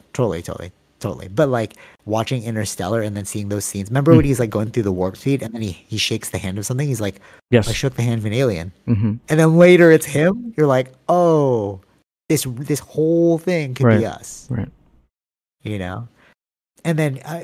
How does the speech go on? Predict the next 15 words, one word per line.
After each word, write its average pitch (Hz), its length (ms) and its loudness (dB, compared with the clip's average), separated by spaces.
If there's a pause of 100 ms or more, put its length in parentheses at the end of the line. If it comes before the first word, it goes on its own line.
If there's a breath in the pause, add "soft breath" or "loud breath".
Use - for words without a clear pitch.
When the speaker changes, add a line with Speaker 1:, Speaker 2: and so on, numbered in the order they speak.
Speaker 1:
with 143 180 -2
Tenet, 151 540 -4
the 127 100 -4
way, 120 160 0
like, 104 220 -6
time 143 320 -4
was 113 160 -6
working, 85 360 -10
right? 90 300 -8 (540 soft breath)
What 127 180 -2
they're 123 160 2
saying 113 360 -4
is, 101 100 -6
like, 87 340 -8 (880)
the, 117 300 -6